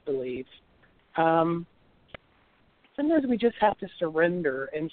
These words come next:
say, uh, you know, when Jesus said, you know, to the disciple, "What is that to thee?" That always makes me ponder that of all the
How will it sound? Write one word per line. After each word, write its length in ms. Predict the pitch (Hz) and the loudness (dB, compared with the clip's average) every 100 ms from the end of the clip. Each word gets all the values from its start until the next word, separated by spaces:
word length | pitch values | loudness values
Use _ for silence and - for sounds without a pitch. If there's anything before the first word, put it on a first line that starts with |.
| - | -2
say, 320 | 190 185 185 - | 2 2 2 -2
uh, 200 | 285 240 | -2 2
you 100 | 214 | 2
know, 80 | 220 | 4
when 160 | 208 190 | 2 2
Jesus 320 | 233 247 233 - | 2 0 -2 2
said, 280 | 208 190 196 - | 2 2 -4 -10
you 100 | 196 | -6
know, 120 | 190 | -4
to 100 | 170 | -4
the 100 | 165 | -6
disciple, 440 | 165 - 170 165 151 | -8 -4 -4 -4 -6
"What 200 | 208 311 | -6 -4
is 120 | 285 - | -6 -4
that 260 | 165 170 - | 0 0 0
to 100 | 156 127 | -12 -10
thee?" 320 | 131 123 104 - _ _ _ _ _ _ - - 269 | -12 -12 -16 -20 _ _ _ _ _ _ -20 -12 -4
That 160 | 311 | -2
always 300 | 339 294 247 | 2 0 0
makes 280 | 208 202 - | 0 -2 -2
me 120 | 196 - | -10 -10
ponder 420 | - 214 226 214 | -4 -2 -2 -2
that 220 | 165 160 180 | -2 -2 -2
of 100 | 196 | 2
all 320 | 208 254 | 2 0
the 100 | 262 | -2